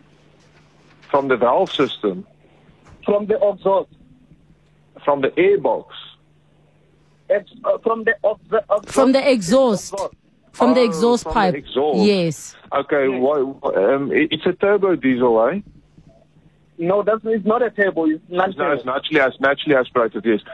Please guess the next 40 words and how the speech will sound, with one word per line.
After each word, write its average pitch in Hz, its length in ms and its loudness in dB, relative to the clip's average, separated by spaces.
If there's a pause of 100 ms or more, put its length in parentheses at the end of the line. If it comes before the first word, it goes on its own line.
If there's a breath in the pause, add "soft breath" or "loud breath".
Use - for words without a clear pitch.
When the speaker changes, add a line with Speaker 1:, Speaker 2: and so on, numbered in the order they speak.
(260 loud breath)
Speaker 1:
Okay, 151 340 2
so 156 240 2
that, 147 260 -2
that, 151 180 0 (120)
that 147 220 0
just, 175 340 -2
uh, 147 400 2
confirms 156 640 0
that, 139 200 -2
uh, 139 140 4
definitely 143 420 0
the 139 160 2
oil 139 360 4
is 127 260 0
leaking 131 360 0
past 135 440 2
the, 123 400 0
the 120 140 2
rings, 127 340 0
and 117 160 2
I 113 140 2
think 143 240 -6
there's 131 160 2
a 131 60 2
lot 120 200 2
of 139 140 -2
leakage 123 400 -2
going 120 240 0
on 120 160 0
in 120 100 -2
combustion 110 540 -2
chamber 120 340 0
and 113 140 -2
actually - 360 0
exits 123 420 -2 (100)
the, 117 320 2 (440 soft breath)
exits 131 440 -2
the 131 60 2
exhaust 117 520 0 (160)
ports 131 320 0